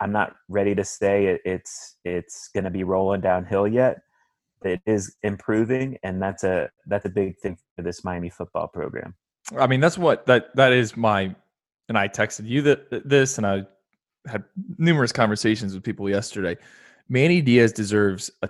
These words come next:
Speaker 2: ton of credit for playing eight games into the season.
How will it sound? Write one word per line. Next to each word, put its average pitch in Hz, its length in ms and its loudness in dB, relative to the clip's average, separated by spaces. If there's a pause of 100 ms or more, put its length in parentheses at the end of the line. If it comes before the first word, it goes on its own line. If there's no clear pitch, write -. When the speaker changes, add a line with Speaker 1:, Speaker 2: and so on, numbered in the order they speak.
Speaker 2:
ton 98 640 -2 (580)
of 104 120 -6
credit 113 500 4 (580)
for 107 600 4 (1700)
playing 196 380 6
eight 139 240 4
games 120 300 4
into 107 100 2
the 101 140 -2
season. 82 340 -4